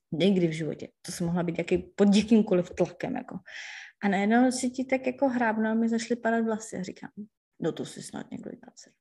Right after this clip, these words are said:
<laughs> A, eh, mimochodem sulfát je vlastně znač-,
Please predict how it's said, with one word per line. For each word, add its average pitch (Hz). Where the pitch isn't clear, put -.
<laughs> -
A, 208
eh, 196
mimochodem 220
sulfát 214
je 180
vlastně 185
znač-, 185